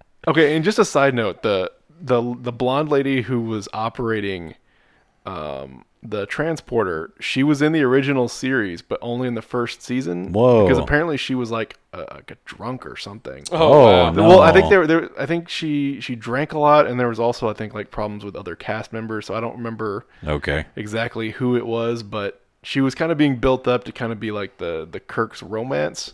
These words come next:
Speaker 2: Whoa, okay.
Speaker 1: option, and then, like, it, she was just gone. But then
Speaker 2: Yeah.
Speaker 1: she shows up in all the movies after
Speaker 2: What?
Speaker 1: as, as, like, you know, she, she's still, like, moving up in Starfleet, but
Speaker 2: Yeah.
Speaker 1: she is, she s-, wasn't,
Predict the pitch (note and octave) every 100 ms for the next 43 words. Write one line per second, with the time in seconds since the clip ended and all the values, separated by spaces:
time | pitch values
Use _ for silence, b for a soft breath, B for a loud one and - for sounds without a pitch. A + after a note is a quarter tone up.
0 | _ G2 G2+ F3+ C3+ - B2+ - C#3 -
1 | E3+ D#3+ C#3 C3+ C#3+ C#3+ B2+ A#2 A#2+ -
2 | B2+ C3+ B2+ B2 C3 - B2+ A#2 A2+ G#2+
3 | A2+ A2+ G#2+ F#2 G#2 A2+ D3 D3+ D3+ D#3+
4 | - F3+ D3+ D#3 D#3 B2+ A#2+ C3+ A#2 A#2+
5 | A#2+ A2 - A2 A#2 - G2+ D#2+ - -
6 | A2+ D#3+ G3+ G3+ G3 B2+ A2 B2+ B2 A#2+
7 | A2+ - A2+ G#2+ - A#2 G#2 - C#3+ -
8 | - G#3 F3+ B2+ A#2 A2+ B2 C#3 C3 A#2+
9 | - G2+ - A#2+ A#2 - G2+ D2+ - D2
10 | - A#2+ C#2 B2+ - B2+ B2 - - _
11 | C3+ A#2 C3 C3 C3 A#2